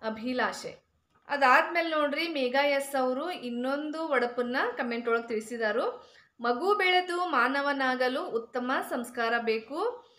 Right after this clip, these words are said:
ಸುನೀಲರು ಕೀರ್ತಿವಂತರಾಗಲು ಗುರು ಹಿರಿಯರ ಆಶೀರ್ವಾದ ಬೇಕು."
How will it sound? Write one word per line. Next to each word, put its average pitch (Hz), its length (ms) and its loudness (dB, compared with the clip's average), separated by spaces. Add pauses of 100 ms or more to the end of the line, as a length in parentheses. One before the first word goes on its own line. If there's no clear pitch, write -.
(280)
ಸುನೀಲರು 320 680 0
ಕೀರ್ತಿವಂತರಾಗಲು 269 1600 0 (100)
ಗುರು 247 260 -6
ಹಿರಿಯರ 269 420 2 (120)
ಆಶೀರ್ವಾದ 226 600 -2 (120)
ಬೇಕು." - 540 -14